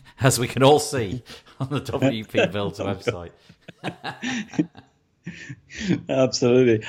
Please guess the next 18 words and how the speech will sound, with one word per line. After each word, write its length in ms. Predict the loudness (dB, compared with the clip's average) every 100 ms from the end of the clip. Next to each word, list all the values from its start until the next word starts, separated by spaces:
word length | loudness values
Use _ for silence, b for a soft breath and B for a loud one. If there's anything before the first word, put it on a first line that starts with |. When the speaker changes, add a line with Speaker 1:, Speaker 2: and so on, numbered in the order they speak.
| 2
Speaker 2:
And 140 | 4
that's, 180 | 4 2 -4
you 140 | 0 4
know, 160 | 6
the 160 | 6 6
other 120 | 4
thing 320 | 0 -2 0
we, 140 | 2 2
I 200 | 2 0 -2 -12 -18 -8
mentioned 400 | -4 -4 -4 -6
to 100 | -2
you 160 | 4
earlier 400 | 6 6 4 0
is 180 | -4 -8
about, 440 | -4 0 0 -2 -8 -14
you 100 | -6
know, 200 | -4 -4 -8 -18 -20 _ _ -12 -2
we, 300 | 2 2 -2